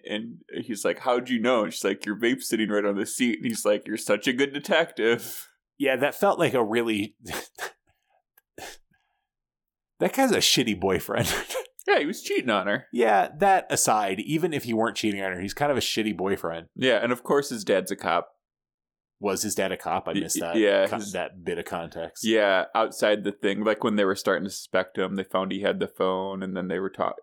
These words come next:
Speaker 1: like,
Speaker 2: Oh, so then it's definitely this kid. That, that kid's the one that did it.
Speaker 1: No.
Speaker 2: He,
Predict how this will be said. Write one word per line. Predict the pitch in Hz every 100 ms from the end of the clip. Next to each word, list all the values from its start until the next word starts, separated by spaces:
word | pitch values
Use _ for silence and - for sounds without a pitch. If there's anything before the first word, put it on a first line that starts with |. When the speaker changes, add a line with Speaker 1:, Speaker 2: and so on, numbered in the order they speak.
| -
Speaker 1:
like, | 92 - - - 78 _ -
Speaker 2:
Oh, | 156 127
so | 110 156
then | 147
it's | 147 -
definitely | 156 147 123 85
this | 82 76
kid. | - 69 - _ _ _ -
That, | 151 156 139
that | 160
kid's | 165 104
the | -
one | 101
that | 87 -
did | 139
it. | 120 -
Speaker 1:
No. | 294 339 370 381 294 127 101 95 92 92 92 - _ _
Speaker 2:
He, | - 180